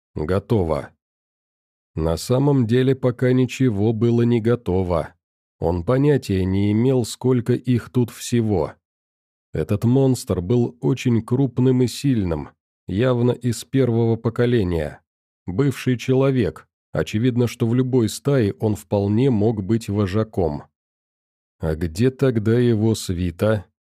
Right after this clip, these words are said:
Или это такой бирюк, засевший здесь и не пускающий никого, даже сородичей? Такое тоже возможно. Тогда все отлично.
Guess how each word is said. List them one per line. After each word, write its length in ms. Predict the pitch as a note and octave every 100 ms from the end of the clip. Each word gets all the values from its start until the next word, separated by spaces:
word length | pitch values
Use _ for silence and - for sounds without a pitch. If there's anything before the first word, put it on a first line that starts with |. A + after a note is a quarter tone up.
| _ _ _ _
Или 240 | - F2 G#2+
это 240 | A2 A#2+
такой 380 | A#2 A#2 C3 A#2+
бирюк, 480 | G#2 A#2 C3 C3 -
засевший 720 | D#2 G2+ G2+ B2+ A2 - A2
здесь 340 | F#2+ A2 B2+ G2
и 40 |
не 120 | F2+
пускающий 720 | F2+ A2+ - C3 B2 G#2+ - A2+
никого, 720 | A2+ A2+ A#2 A2+ C3+ B2 - -
даже 320 | G2+ E2+ F#2
сородичей? 920 | F#2 A2+ B2+ C#3 G#2 - E2+ C#2+ - _ _ _ _ _ _
Такое 380 | G2 G2 D3+ C#3+
тоже 340 | C#3+ D3+ G2
возможно. 840 | E2 F#2+ G2 A2+ A2+ D#2+ E2 C#2+ - _ _ _ _ _
Тогда 400 | E2 D#2 E2 A2
все 340 | A2+ - A#2+ A#2
отлично. 920 | - A#2 A#2 G#2 F2+ - D#2+ D#2